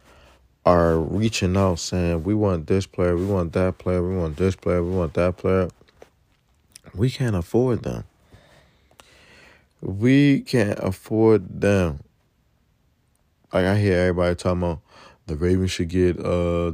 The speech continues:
Derrick Henry. I would love to, but we can't afford him. They get Saquon Barkley. Can't afford him.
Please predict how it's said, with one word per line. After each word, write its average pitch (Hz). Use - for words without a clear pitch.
Derrick 95
Henry. -
I 78
would 80
love 95
to, 113
but 101
we 78
can't 85
afford 85
him. 76
They 147
get 139
Saquon 127
Barkley. 123
Can't 90
afford 87
him. 71